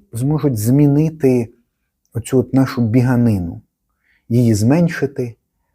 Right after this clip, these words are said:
а в якихось ситуаціях просто і припинити. Я маю на увазі, знаєте, біганину в таку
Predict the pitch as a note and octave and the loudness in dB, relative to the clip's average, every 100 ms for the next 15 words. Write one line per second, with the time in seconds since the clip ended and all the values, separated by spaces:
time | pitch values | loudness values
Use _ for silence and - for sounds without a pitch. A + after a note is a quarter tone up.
0 | _ _ _ - A#2 A#2 A2 A#2 A#2 - | _ _ _ 0 2 4 2 -2 -4 -6
1 | A#2+ - G#2 B2 C3 C3 A#2 - - A#2+ | -6 -8 -6 0 0 0 -8 -8 -6 -4
2 | A#2+ - A#2+ - C#3 A2+ B2 A#2+ B2+ A2+ | -4 -4 -6 -4 -4 -4 -2 0 2 0
3 | F#2+ - - G#2 G2+ G#2 G#2 G#2+ A#2 A2+ | 0 -6 -8 -4 -2 -2 -4 -2 0 0
4 | G#2 - - - - A#2+ A#2 G#2+ G#2+ G#2+ | -2 -10 -20 -20 -4 -2 -2 -2 0 0
5 | A#2+ D3 B2+ A2+ - - A2+ | 2 2 0 -2 -10 -6 -8